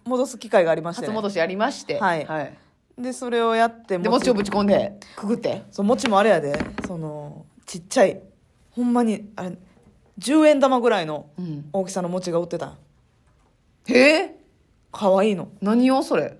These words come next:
Speaker 2: なんか
Speaker 1: な
Speaker 2: スープに入れたりとかってこと？
Speaker 1: あ、そうそうそうそう。なんかあの、
Speaker 2: うん。
Speaker 1: ぜんざい用にとか、
Speaker 2: うんうん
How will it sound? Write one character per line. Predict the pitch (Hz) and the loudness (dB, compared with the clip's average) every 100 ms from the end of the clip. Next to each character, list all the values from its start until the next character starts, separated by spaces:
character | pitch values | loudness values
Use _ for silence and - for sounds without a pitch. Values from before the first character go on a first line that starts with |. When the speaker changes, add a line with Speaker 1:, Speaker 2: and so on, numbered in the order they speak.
| _ _ - - - | _ _ -20 -20 -10
Speaker 2:
な | 208 | -2
ん | |
か | 262 | 0
Speaker 1:
な | |
Speaker 2:
ス | 269 | 0
ー | |
プ | 185 | -2
に | 170 | -4
入 | |
れ | 165 | -2
た | 147 | -4
り | |
と | 131 | -8
か | - | -12
っ | |
て | - | -14
こ | - | -14
と？ | - - | -6 -4
Speaker 1:
あ、 | 254 | 0
そ | 330 | 0
う | |
そ | 247 | 0
う | |
そ | 202 185 | -2 -4
う | |
そ | 175 | -4
う。 | |
な | 190 | -4
ん | |
か | 202 | 0
あ | 170 | 2
の、 | 214 | 2
Speaker 2:
う | |
ん。 | 220 | 2
Speaker 1:
ぜ | 320 | 2
ん | 320 | 4
ざ | 302 | 4
い | 294 | 6
用 | 285 | 4
に | 262 | 2
と | 214 | -2
か、 | - - - | -2 -4 -6
Speaker 2:
う | 202 | -6
ん | |
う | |
ん | 156 | -4